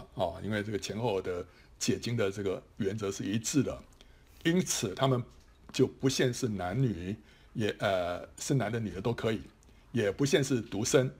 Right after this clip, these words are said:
啊，即使你结婚了也可以，也不限十四万四千人，也许人数远多过十四万四千人都可以，因为是灵意，按照灵意来解嘛。十四万四千人是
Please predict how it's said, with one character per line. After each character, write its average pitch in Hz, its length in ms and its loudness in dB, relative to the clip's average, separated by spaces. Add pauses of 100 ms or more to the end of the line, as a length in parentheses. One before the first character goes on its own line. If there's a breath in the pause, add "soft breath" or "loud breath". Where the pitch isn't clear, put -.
啊， 85 240 -4 (260)
即 117 100 -4
使 123 120 -2
你 101 120 -4
结 104 200 -2
婚 120 160 2
了 101 100 -2
也 95 160 -6
可 - 220 4
以， 101 280 0 (360 loud breath)
也 110 280 4
不 156 220 0
限 151 280 4
十 127 200 -4
四 147 180 0
万 117 160 4
四 123 220 -2
千 120 240 -2
人， 95 320 -4
也 120 100 0
许 127 160 -2
人 104 160 2
数 123 160 0 (160)
远 98 280 -2
多 117 140 0
过 113 280 2
十 - 140 -10
四 - 160 -2
万 104 120 0
四 98 140 -6
千 101 160 -6
人 90 180 -6 (460 loud breath)
都 131 100 6
可 127 160 4
以， 87 80 0 (280)
因 143 80 4
为 143 80 8
是 135 180 2 (240)
灵 110 280 -2
意， 147 160 2
按 135 100 2
照 123 100 2
灵 120 200 -4
意 131 80 0
来 98 140 -2
解 - 240 -8
嘛。 - 100 -14 (300 loud breath)
十 - 120 -2
四 139 140 2
万 156 140 6
四 147 120 -2
千 143 140 2
人 110 160 0
是 131 160 2